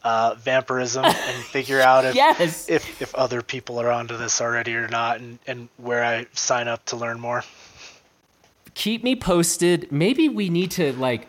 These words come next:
Speaker 2: officially launch, like, a documentary project on this.
Speaker 1: Yep.
Speaker 2: I don't know,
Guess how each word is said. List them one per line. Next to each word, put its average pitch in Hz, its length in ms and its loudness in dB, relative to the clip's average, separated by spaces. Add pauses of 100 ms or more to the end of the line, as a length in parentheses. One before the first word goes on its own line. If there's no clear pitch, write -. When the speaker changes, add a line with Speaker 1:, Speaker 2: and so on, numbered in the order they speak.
Speaker 2:
officially 143 640 -6
launch, 120 440 -2
like, 123 120 -6
a 120 60 -2
documentary 120 840 -2
project 101 680 -4
on 101 240 -4
this. - 400 -6 (260)
Speaker 1:
Yep. 110 220 -10
Speaker 2:
I 131 80 0
don't 185 180 0
know, 127 380 0